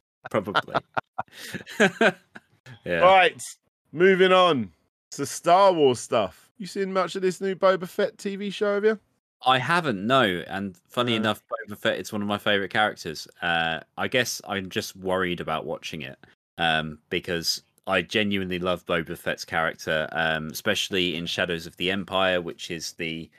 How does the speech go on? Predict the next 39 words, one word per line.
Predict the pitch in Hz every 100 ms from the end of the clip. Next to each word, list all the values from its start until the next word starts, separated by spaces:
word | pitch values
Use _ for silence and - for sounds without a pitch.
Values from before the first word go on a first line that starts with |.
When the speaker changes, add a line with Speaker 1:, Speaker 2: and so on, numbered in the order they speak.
| _ _ _
Speaker 1:
um, | 87 85 82 82 73 _ _ _
the | 113
one | 120 139 123
that's | 110 113 -
got | - 120
the | 110
game, | - 135 127 131 123 127 _ _ _
the | 104
soundtrack, | 98 127 131 123 120 113 - -
the |
book, | 98 127 127 - _ _ _ -
and | 95 -
everything | 165 170 151 139 127 -
other | 117 113 110
than | 107 104
the |
movie, | 98 98 92 73 71 71
and |
that's | 85 -
how | 101 90
it | -
was | 85
originally | 92 87 - 78
pitched. | - - - - _
But, | - 92 -
uh, | 92
yeah, | 87 98 87
it | 92
really | 117
fleshed | - 107 - 98
out | 82
Boba | 90 87 85
Fett | - 85 -
there. | 85 82 80 _ - _ _
Um, | 95 95 90 90 87 _ _ _ _
so, | 143
yeah, | 139 120 -
great | - 151 123
character. | 127 120 - - 78